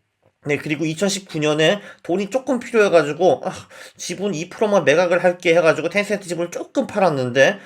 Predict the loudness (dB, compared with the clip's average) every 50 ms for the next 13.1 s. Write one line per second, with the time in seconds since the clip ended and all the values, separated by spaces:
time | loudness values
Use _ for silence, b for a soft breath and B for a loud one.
0 | B B B B -4 -4 -4 -4 -4 -10 -6 2 2 4 6 6 4 4 2 -4
1 | -4 -4 -6 -6 -8 -6 -6 -6 -2 2 2 4 4 2 0 -2 2 2 2 4
2 | 4 4 4 4 4 2 -2 -2 -2 -2 -2 -4 -4 -4 -4 -6 -6 -6 -4 -6
3 | -2 -2 -4 -4 -6 _ -10 -6 -4 -2 0 0 -2 -2 B B B B B B
4 | B -6 -6 -4 -4 -6 -4 -4 -4 -4 -6 -6 -8 0 2 2 2 2 -2 -4
5 | -4 -4 -4 0 0 0 0 0 -4 -2 -2 -2 -2 -2 -4 0 0 -2 0 0
6 | -4 -4 -2 -4 -4 -4 -2 -2 -2 -2 -4 -6 0 2 2 2 2 -2 -4 0
7 | 2 4 4 4 2 -4 B B B B B 2 2 2 2 -2 -4 -4 -4 -4
8 | -2 -4 -4 -4 -2 0 0 0 0 -2 -10 -12 -12 -14 -4 -2 0 0 0 -4
9 | 0 2 2 4 4 4 0 0 -6 -4 -4 -4 -4 -4 -4 -2 0 0 0 0
10 | -2 -2 -4 -4 -4 -6 -2 -2 0 2 6 4 4 4 B B B B B B
11 | -6 -2 0 0 0 0 0 -2 0 -2 -2 -2 -4 -4 -2 -4 -2 -2 0 2
12 | 2 2 4 4 2 2 2 0 -2 0 -2 -2 -4 -4 -8 -2 2 4 4 4
13 | 2 0